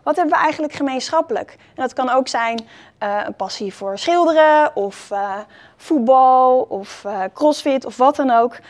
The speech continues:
want dat verbindt. Ik zei het al, ik ben al heel lang bezig met communities. Ik heb voor hele grote merken, eh, communities opgezet, ook in de tijd dat, eh,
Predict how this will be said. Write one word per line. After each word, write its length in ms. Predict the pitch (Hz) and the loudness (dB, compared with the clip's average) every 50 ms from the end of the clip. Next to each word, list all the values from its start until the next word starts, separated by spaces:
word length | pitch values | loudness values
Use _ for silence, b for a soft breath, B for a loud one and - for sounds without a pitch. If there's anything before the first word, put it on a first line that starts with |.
| B B B | B B B
want 120 | 262 226 | -14 -12
dat 160 | 254 247 240 | -10 -12 -12
verbindt. 520 | - - 214 - - - - - - _ _ _ _ _ _ _ _ _ _ _ _ _ _ _ | -12 -16 -14 -14 -14 -16 -18 -20 -20 _ _ _ _ _ _ _ _ _ _ _ _ _ _ _
Ik 100 | - 302 | -16 -10
zei 140 | - 320 302 | -6 -4 -2
het 100 | 320 311 | -2 -2
al, 100 | - - | -2 -2
ik 160 | - - 269 | -4 -4 -6
ben 180 | 294 285 277 269 | -8 -8 -6 -6
al 80 | 262 | -6
heel 200 | 247 240 294 311 | -6 -4 -2 -2
lang 180 | 311 311 302 285 | -2 -2 -2 -2
bezig 280 | 269 269 285 277 - - | -4 -4 -8 -8 -8 -8
met 180 | 285 277 - | -10 -10 -10
communities. 440 | - 269 277 285 294 285 - 285 254 | -10 -8 -6 -4 -4 -4 -6 -10 -12
Ik 80 | - - | -12 -14
heb 120 | 247 - | -14 -12
voor 100 | - 240 | -10 -8
hele 220 | 233 247 262 247 | -4 -4 -4 -4
grote 380 | 240 - - 311 330 403 415 - | -4 -2 0 2 2 2 0 -2
merken, 480 | 311 302 302 302 294 285 294 285 277 277 B B B B B B B | -4 -4 -2 -4 -4 -4 -6 -8 -8 -10 B B B B B B B
eh, 120 | - - 262 262 | -6 -4 -4 -4
communities 380 | 262 262 277 269 240 233 - - | -2 0 0 0 0 -2 -4 -2
opgezet, 640 | - 349 359 - - 277 - 311 294 311 302 - - | -2 -2 -2 -2 -2 2 4 4 4 4 0 -2 -4
ook 180 | - 269 277 - | -2 -2 -2 -2
in 100 | - 262 | -4 -6
de 100 | 240 226 | -6 -4
tijd 300 | - 254 247 247 247 254 | -2 0 0 0 0 -2
dat, 240 | 240 226 226 - | -6 -10 -8 -6
eh, 160 | 247 220 214 | -4 -2 -2